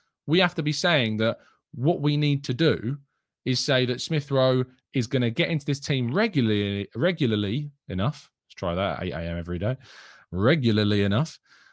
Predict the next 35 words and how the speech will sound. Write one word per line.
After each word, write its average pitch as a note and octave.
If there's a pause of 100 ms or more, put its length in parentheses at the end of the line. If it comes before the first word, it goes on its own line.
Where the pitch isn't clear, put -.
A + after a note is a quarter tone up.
(440)
that C3
he's D3+
not D#3
gonna C#3+
have C3+
any C3
ambitions A#2+
to A#2+
leave A2+
to A2
play A2
week G#2+
in, G#2+
week G#2+
out G2+
somewhere G2+
else. F2
Does C#3+
that A3
make G3+
sense? -
I D3
feel A#3
like C3
it F2+
makes F2+
sense. - (300)
That's G#3+
the F#3+
contradiction F3
that A#2+
I B2
have, G2+ (520)
is B2
that C3+